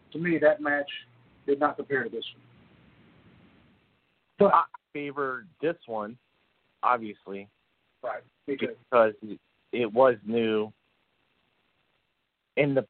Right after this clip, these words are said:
Speaker 2: backstory. And, and that's the thing about wrestling for me that is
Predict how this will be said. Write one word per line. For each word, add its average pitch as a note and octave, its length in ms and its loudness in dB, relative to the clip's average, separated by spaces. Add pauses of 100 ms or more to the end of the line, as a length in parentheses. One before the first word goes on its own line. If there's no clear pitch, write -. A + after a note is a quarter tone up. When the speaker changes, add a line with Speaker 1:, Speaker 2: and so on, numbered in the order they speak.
Speaker 2:
backstory. G#2+ 840 2 (560)
And, A#2+ 240 -2
and A#2+ 160 -2
that's C#3 220 0
the C#3 100 0 (100)
thing C3 160 2
about G#2+ 280 6
wrestling G#2+ 600 2
for G#2 140 -2
me G#2 400 0 (920)
that G#2+ 260 8
is G2 220 4